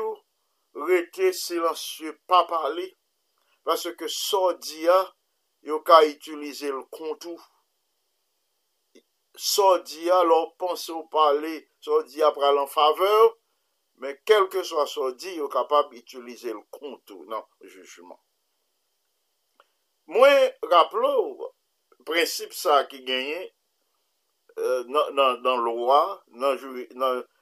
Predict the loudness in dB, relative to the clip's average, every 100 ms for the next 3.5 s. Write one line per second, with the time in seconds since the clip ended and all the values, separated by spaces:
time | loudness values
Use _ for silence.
0 | _ -8 -6 -6 -6 -4 -4 -6 -8 -4
1 | -2 -2 -4 -6 -8 -8 -8 -8 -16 -18
2 | -20 _ -6 -4 -4 -8 -8 -6 -4 -4
3 | -4 -6 -6 -10